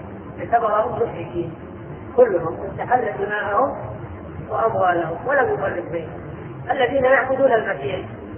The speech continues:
المسيح رسول الله، أليس كذلك؟ النصارى يعبدون المسيح والمسيح رسول الله، ومع هذا قاتلهم. اليهود يعبدون غيرهم، يعبدون فلان وفلان من أوليائهم، قاتلهم رسول الله صلى الله عليه وسلم،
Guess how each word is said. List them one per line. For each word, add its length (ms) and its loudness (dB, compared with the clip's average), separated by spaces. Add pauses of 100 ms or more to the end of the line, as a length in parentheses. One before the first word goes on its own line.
(220)
المسيح 440 0
رسول 240 2
الله، 280 2
أليس 160 0
كذلك؟ 460 -2 (1000)
النصارى 460 4
يعبدون 380 2
المسيح 400 -4 (440)
والمسيح 420 -2
رسول 240 0
الله، 260 -6
ومع 260 6
هذا 100 4
قاتلهم. 540 2 (1700)
اليهود 360 4
يعبدون 500 4 (240)
غيرهم، 520 -2
يعبدون 420 -8 (480)
فلان 300 0
وفلان 460 4
من 220 -6 (440)
أوليائهم، 680 -2 (220)
قاتلهم 440 0
رسول 340 -6
الله 140 -4
صلى 180 -8
الله 120 -4
عليه 100 -6
وسلم، 160 -8